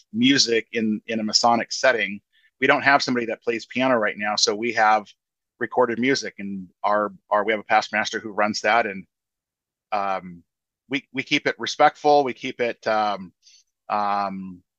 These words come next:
you know, sort of on point, certain kind of music that would be included in a particular meeting. This isn't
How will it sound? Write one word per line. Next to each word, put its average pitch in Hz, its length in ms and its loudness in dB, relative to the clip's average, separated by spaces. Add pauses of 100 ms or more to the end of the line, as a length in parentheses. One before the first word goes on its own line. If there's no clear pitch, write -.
(280)
you 127 80 -4
know, 123 40 0
sort 127 200 2
of - 80 -6
on 127 240 4
point, 127 540 -4 (120)
certain 175 240 4
kind 143 220 4
of 131 80 2
music 120 340 0
that 107 160 0
would 101 140 -10
be 104 420 -6
included 110 540 2
in 104 100 0
a 98 40 -4
particular 104 420 0
meeting. 98 280 -2
This 98 140 -4
isn't 110 300 -2